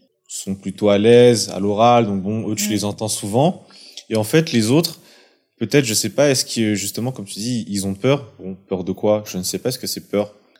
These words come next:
Speaker 1: de prendre la parole, la peur peut-être de dire quelque chose qu'ils pensent être, euh, stupide.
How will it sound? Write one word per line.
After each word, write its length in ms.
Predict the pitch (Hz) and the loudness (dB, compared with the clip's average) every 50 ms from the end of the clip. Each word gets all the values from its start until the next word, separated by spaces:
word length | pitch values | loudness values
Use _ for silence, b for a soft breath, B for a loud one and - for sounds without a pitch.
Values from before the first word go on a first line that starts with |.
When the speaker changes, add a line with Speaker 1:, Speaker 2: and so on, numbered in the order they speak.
| b b - | b b -16
Speaker 1:
de 280 | 202 190 98 95 92 87 - _ _ | -10 -6 -6 -4 -4 -6 -8 _ _
prendre 180 | - - 101 98 | -8 -4 -2 -2
la 60 | 95 | -2
parole, 360 | - - 104 101 110 127 127 | -2 -2 0 2 2 2 4
la 120 | 117 101 95 | 4 2 0
peur 280 | - - 120 117 117 - | 0 -2 -2 -2 -2 -2
peut-être 140 | 120 113 104 | -4 -4 -4
de 80 | 101 | -4
dire 180 | 95 104 101 - | -4 -4 -4 -4
quelque 200 | - 104 98 - | -6 -12 -10 -10
chose 240 | - - 113 - - | -8 -8 -6 -6 -6
qu'ils 220 | - - 107 98 | -8 -8 -10 -10
pensent 300 | 98 - 107 107 - - | -8 -8 -6 -6 -4 -4
être, 300 | 98 95 - - - 98 | -6 -6 -8 -10 -6 -4
euh, 500 | 95 92 90 90 90 90 90 90 90 90 | -4 -2 -2 -2 -4 -4 -4 -4 -4 -6
stupide. 640 | - - - - - 104 - 151 180 165 123 113 | -8 -10 -12 -12 -14 -8 -4 -2 -2 -2 -2 -4